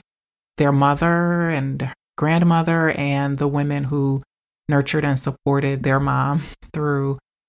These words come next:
one of the most difficult times I, I can conceive of in, um, my life to date. And so that is done.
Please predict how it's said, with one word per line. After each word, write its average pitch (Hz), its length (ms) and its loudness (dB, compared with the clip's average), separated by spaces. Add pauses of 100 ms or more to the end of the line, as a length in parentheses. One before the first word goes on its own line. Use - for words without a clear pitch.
one 147 140 2
of 147 180 0
the 151 80 0
most 139 220 0
difficult 139 460 -4
times 135 760 -4 (100)
I, 139 280 -2 (320)
I 139 140 0
can 143 200 -4
conceive 151 520 2
of 113 260 -4 (360)
in, 135 520 -4 (140)
um, 135 360 -6
my 139 140 -2
life 139 320 -2
to 147 100 -8
date. 139 320 -4 (960)
And 131 580 0 (640)
so - 260 2
that 214 200 4
is 220 160 2
done. 135 360 -2